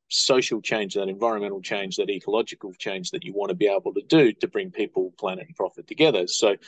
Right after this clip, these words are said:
most recently been working with, uh, Oz Minerals, uh, who's been great. Uh, as of course, you know, anyone who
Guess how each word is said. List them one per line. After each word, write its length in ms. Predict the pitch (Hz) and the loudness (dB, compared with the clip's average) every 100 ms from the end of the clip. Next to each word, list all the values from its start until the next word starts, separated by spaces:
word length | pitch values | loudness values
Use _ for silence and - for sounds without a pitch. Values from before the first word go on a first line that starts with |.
| - - - - - | -20 -20 -20 -20 -4
most 260 | 143 147 - | 2 2 2
recently 460 | 131 117 127 113 113 | 2 2 -2 -6 -4
been 180 | 107 | -4
working 380 | 110 110 - 104 | -2 -2 -4 -6
with, 340 | 104 104 95 110 | -2 -2 -2 -2
uh, 240 | 101 98 | 0 0
Oz 200 | 110 107 | 0 0
Minerals, 440 | 123 165 190 - - | 0 0 0 -2 -4
uh, 260 | 104 104 95 | -4 -4 -4
who's 220 | 107 - | -6 -6
been 260 | - 98 95 | -6 -6 -6
great. 480 | - 135 165 160 - - | 0 4 4 2 -4 -10
Uh, 380 | 107 104 104 104 - | -6 -4 -2 -2 -4
as 160 | 107 | -8
of 60 | - | -6
course, 280 | 110 98 - | -4 -2 -4
you 120 | - 95 | -6 -6
know, 120 | 92 - | -6 -6
anyone 260 | 110 98 | -4 -4
who 80 | 92 | -4